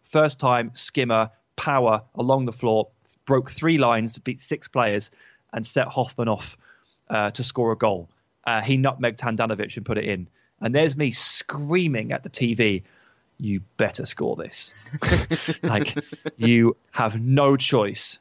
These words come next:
but to score this because that pass was, like, it belongs in a museum. And if you mess this up, Jonas Hoffman, if you mess this up, you will be public enemy number one of football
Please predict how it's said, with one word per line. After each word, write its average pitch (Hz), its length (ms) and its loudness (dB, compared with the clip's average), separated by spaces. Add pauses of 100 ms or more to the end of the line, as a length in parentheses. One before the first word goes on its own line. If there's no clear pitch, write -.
(120)
but 113 140 -4
to 117 80 -6
score 104 280 0
this 92 160 -4
because 117 240 -2
that 151 200 0
pass 113 560 2
was, 113 180 -8 (180)
like, 110 320 -2
it - 180 -6
belongs 131 360 2
in 117 100 0
a 113 40 0
museum. 113 640 0 (360)
And 120 120 2
if 110 100 0
you 151 100 4
mess 160 380 2
this 175 220 2
up, 143 200 0
Jonas 107 300 0
Hoffman, 110 380 -6
if 113 160 -8
you 151 100 4
mess 165 300 0
this 135 240 -2
up, 113 160 2
you 113 80 -4
will 113 60 2
be 127 180 -6 (140)
public 165 400 0
enemy 127 280 2
number 135 360 0
one 120 220 4
of 107 100 -2
football - 500 -6